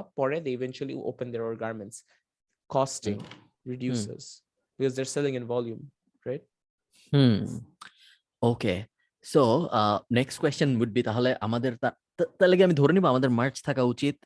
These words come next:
Speaker 2: and we are missing out? কোন একটা প্রফিট,
Speaker 1: I
Speaker 2: আরো প্রফিট পেতে
Speaker 1: personally
Speaker 2: পারতাম।
Speaker 1: think, uh, merch, yeah, but try to also provide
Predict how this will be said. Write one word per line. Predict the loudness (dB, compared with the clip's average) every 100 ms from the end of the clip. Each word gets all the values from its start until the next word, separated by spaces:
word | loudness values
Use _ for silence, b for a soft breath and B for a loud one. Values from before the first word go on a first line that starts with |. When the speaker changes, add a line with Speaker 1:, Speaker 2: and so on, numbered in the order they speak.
| -4
Speaker 2:
and | -2 -2
we | -2 -2
are | -2
missing | -4 -2 -2
out? | -4 -12 _ _ _ _ _ _ -10
কোন | -4 -2
একটা | -4 -2
প্রফিট, | -2 0 -4 _ _ _ _ _ _ _ _ _ _ -2
Speaker 1:
I | 2
Speaker 2:
আরো | 4 4
প্রফিট | 2 4
পেতে | 4
Speaker 1:
personally | 4
Speaker 2:
পারতাম। | 4 2
Speaker 1:
think, | 2 0
uh, | 4 6 6 6 2
merch, | 0 0 0 -2 -12 -12 -2
yeah, | 0 0
but | -2 -6 0
try | 2
to | 4
also | 2 0 -4
provide | -2 0 -2 -4